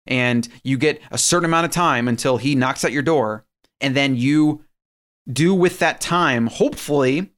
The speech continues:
something that you want to do that is fulfilling, that's meaningful to yourself first, and then, of course, the world after that. So actually, just, just talking about this right now is, like, validating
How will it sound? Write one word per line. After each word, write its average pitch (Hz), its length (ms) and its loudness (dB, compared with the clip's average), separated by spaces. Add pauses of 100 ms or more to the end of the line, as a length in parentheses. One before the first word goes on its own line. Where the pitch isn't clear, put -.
(120)
something 156 520 -2 (240)
that 147 300 0 (120)
you 147 120 2
want 160 280 2
to 156 100 -2
do 120 420 0 (180)
that 139 120 2
is 135 100 -4
fulfilling, 165 760 -2 (420)
that's 131 200 -2
meaningful 160 720 0 (540)
to 165 120 -2
yourself 151 880 0 (160)
first, - 580 -2 (100)
and 127 180 -2
then, 139 360 -2
of 127 80 -10
course, 135 220 -4
the 151 60 0
world 117 480 0 (140)
after 196 280 -4
that. - 340 -12 (880)
So 180 100 -2
actually, 185 160 -2
just, 226 260 -2
just 269 220 0
talking 214 260 0
about 170 100 0
this 143 140 -2
right 131 140 0
now 131 260 0
is, 110 220 -6
like, 123 160 -2
validating 123 720 0